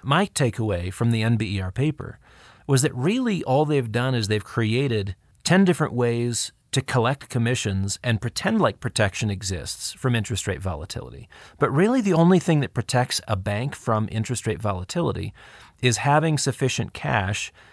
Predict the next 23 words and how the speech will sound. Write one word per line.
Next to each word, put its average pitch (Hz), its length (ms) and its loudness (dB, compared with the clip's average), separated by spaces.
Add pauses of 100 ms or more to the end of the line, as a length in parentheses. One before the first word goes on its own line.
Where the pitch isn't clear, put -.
(140)
to - 140 0
meet 113 280 2
depositor 107 640 0
demands 95 800 -4 (220)
when 107 240 0
cash 107 400 -2
is 92 100 -4
called, - 500 -6 (340)
so - 180 4
that 120 240 2
you 110 80 0
don't 104 240 0
have 110 240 0
to 113 100 -2
reveal 90 440 -2
the 90 80 -6
part 123 340 2
of 120 80 0
your 120 80 2
portfolio 98 800 -2
which - 200 -4
is 90 120 -4
underwater. 92 640 -4